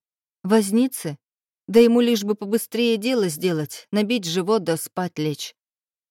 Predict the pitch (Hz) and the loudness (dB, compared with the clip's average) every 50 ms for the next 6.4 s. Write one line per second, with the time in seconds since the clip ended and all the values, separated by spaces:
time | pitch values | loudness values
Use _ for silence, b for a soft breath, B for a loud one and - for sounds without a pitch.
0 | _ - 220 247 226 175 - 175 185 196 196 180 196 233 240 233 233 240 233 233 | _ 2 4 4 4 4 2 0 0 0 -2 2 4 4 6 6 6 4 2 0
1 | 254 269 285 269 220 196 175 180 175 170 - - 202 196 180 - - 180 180 175 | 0 0 0 0 0 0 0 0 0 -2 -2 -2 -2 -2 -2 -2 -2 -2 -2 -2
2 | - - 196 185 175 - 185 175 170 - - 185 160 170 202 233 226 208 185 170 | -2 -2 -4 -4 -2 -2 -2 -2 -2 -2 -4 -4 -2 0 0 2 2 2 2 0
3 | 165 165 - 202 196 180 - - 170 - 190 190 175 - 220 196 165 165 165 160 | 0 -2 -2 -4 -4 -4 -6 -4 -2 0 0 0 0 0 0 0 0 0 0 0
4 | 165 175 180 - - 202 170 - - 160 156 135 - _ _ _ _ _ _ _ | 0 0 -2 -2 -2 -4 -4 -4 -6 -6 -6 -6 -6 _ _ _ _ _ _ _
5 | _ _ - 180 185 175 - - - 247 254 247 _ - 190 175 165 160 151 131 | _ _ -4 -2 -2 -2 -4 -4 -4 -4 -4 -4 _ -4 -2 0 0 0 0 -2
6 | 156 156 143 - 135 127 - - | -2 -4 -4 -6 -10 -12 -14 -18